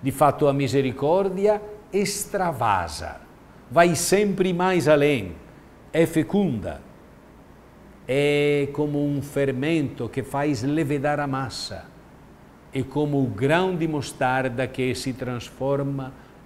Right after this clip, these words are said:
numa árvore. Há um imenso trabalho a ser feito.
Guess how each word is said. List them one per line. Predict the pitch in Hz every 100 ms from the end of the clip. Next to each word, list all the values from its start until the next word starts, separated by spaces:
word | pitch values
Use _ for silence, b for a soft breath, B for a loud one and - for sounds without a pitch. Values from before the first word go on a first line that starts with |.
| -
numa | 123 127 117
árvore. | 101 73 76 71 73 71 69 - - - - - - - - - - - - - -
Há | 143
um | 139
imenso | 131 117 113 117 - 117
trabalho | 110 101 101 104 101
a | 92
ser | - 92 85 80
feito. | - 80 80 -